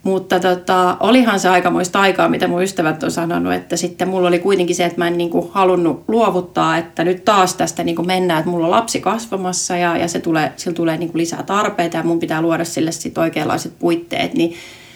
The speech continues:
niin tota, mähän tein paljon töitä. Mä olin työntekijä ja mä olin yrittäjä ja, ja tota, mä toimin niinku kaupan ja muotialan puolella sitten siinä ja nyt mä puhun sellaisesta ajasta, että mä oon ollut kaksikymmentäviisivuotias.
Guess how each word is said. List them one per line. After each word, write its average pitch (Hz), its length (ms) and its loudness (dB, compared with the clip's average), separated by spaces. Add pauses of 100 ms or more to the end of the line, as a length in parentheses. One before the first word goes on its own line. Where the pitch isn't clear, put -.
(280)
niin 170 200 -2
tota, - 380 -2
mähän 170 300 0
tein 160 200 -2
paljon 170 320 0
töitä. 180 340 2
Mä 160 100 2
olin 147 220 -2
työntekijä 180 760 -2
ja 180 140 -2
mä 175 100 -2
olin 151 160 -2
yrittäjä 180 760 0
ja, 170 240 -2 (140)
ja - 160 -2
tota, - 280 -4
mä 180 100 -4
toimin 175 380 -2
niinku 175 180 -6
kaupan 175 380 0
ja 180 60 -2
muotialan 185 600 0 (340)
puolella 180 400 0
sitten 196 360 -8
siinä 185 400 -2
ja 175 140 0 (840)
nyt 208 180 0
mä 185 80 0
puhun 208 240 0
sellaisesta 208 360 2
ajasta, 208 300 0
että 190 120 -6
mä 180 60 -4
oon 180 120 -2
ollut 175 140 -4
kaksikymmentäviisivuotias. - 1120 -4